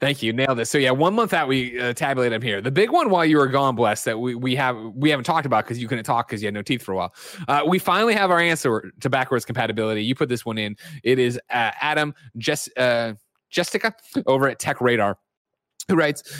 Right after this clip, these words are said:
uh, "Sony has revealed further information on P S five backwards compatibility via its PlayStation support website.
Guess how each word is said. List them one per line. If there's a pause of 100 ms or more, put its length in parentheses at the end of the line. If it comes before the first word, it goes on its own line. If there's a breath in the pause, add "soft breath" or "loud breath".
(140 loud breath)
uh,
"Sony
has
revealed
further
information
on
P
S
five
backwards
compatibility
via
its
PlayStation
support
website.